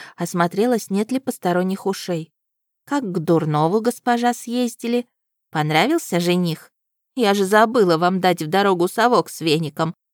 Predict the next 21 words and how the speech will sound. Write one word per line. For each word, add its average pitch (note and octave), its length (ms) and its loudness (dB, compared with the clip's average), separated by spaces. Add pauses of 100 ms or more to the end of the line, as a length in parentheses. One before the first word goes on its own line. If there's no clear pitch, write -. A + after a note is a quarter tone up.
чтобы F3+ 320 0
за G3+ 140 2
ним G#3+ 200 0
песочек D3+ 540 -2
подметать». E3 680 -2 (760)
«Не C#4 220 2
было F#3 220 4
на F#3 140 0
месте G3 340 -2
господина F#3 600 -2
помещика», F#3 800 -2 (420)
невесело F3 480 0
буркнула E3+ 460 0
я, G3+ 180 0
проходя F#3 480 -2
в F#3 80 -6
дом. D3+ 340 -4 (800)
«А D3 180 -6
чего F3 360 0
такая D#3+ 460 2
расстроенная?» G#3 1000 0